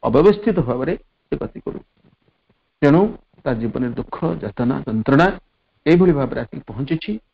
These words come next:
ପ୍ରକୃତରେ କଣ ପାଇଁ ସଂସାରରେ ସୃଷ୍ଟି ହେଇଛି, ତାର ଜୀବନର ପ୍ରକୃତ ଲକ୍ଷ୍ୟ କଣ, ସେ ସମ୍ପର୍କରେ ସେ ଜାଣିପାରୁଛି। କାରଣ ଆନ୍ତର୍ଜୀବନ ହିଁ ଜୀବନର ପ୍ରକୃତ ଲକ୍ଷ୍ୟକୁ ବୁଝାଇ ଦିଏ। ବହିର୍ଜୀବନରେ ବଞ୍ଚିବାର ରାହାଟି ଥାଏ,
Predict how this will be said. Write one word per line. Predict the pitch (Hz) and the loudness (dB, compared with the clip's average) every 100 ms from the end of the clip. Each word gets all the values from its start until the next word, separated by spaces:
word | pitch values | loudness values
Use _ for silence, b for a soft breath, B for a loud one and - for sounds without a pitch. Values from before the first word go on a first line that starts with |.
| _ _ _ | _ _ _
ପ୍ରକୃତରେ | - 156 269 233 175 117 - _ _ _ _ | -4 -2 0 2 2 2 -4 _ _ _ _
କଣ | - 165 | 0 2
ପାଇଁ | - 185 175 | 2 0 -2
ସଂସାରରେ | 139 135 165 160 | -2 -4 -2 -6
ସୃଷ୍ଟି | 143 127 - - | -6 -16 -12 -4
ହେଇଛି, | 185 180 143 | -2 -2 -8
ତାର | 135 131 | -2 -2
ଜୀବନର | 117 113 143 143 | 0 0 0 -2
ପ୍ରକୃତ | - 113 - 170 | -4 -8 -4 -2
ଲକ୍ଷ୍ୟ | 117 107 - 180 | -2 -2 0 2
କଣ, | 185 165 - _ _ _ _ _ | 4 2 0 _ _ _ _ _
ସେ | 214 | -4
ସମ୍ପର୍କରେ | - 202 170 160 147 139 | 0 0 0 0 0 -2
ସେ | 160 | -2
ଜାଣିପାରୁଛି। | 143 120 - - _ _ _ _ _ | -2 -2 -4 -20 _ _ _ _ _
କାରଣ | - 147 196 208 - _ _ _ | 2 4 4 2 -6 _ _ _
ଆନ୍ତର୍ଜୀବନ | 139 139 139 170 165 175 175 | 2 2 4 2 2 2 2
ହିଁ | 160 185 262 _ _ _ _ - | 2 2 -2 _ _ _ _ -12
ଜୀବନର | 120 120 151 151 | -4 0 2 2
ପ୍ରକୃତ | 143 123 - 214 - | 0 -6 -6 -6 0
ଲକ୍ଷ୍ୟକୁ | 208 214 - - 175 226 | 0 0 -4 -8 -6 -4
ବୁଝାଇ | 160 104 123 | -6 -2 -2
ଦିଏ। | - - - _ _ _ _ 127 | -2 -6 -16 _ _ _ _ -6
ବହିର୍ଜୀବନରେ | 120 143 226 202 202 175 131 139 - _ _ | 0 4 4 4 2 2 0 -2 -6 _ _
ବଞ୍ଚିବାର | - 131 135 - 196 190 | -4 0 0 0 0 2
ରାହାଟି | 147 113 175 160 | 0 -2 -2 -4
ଥାଏ, | - - | -6 -12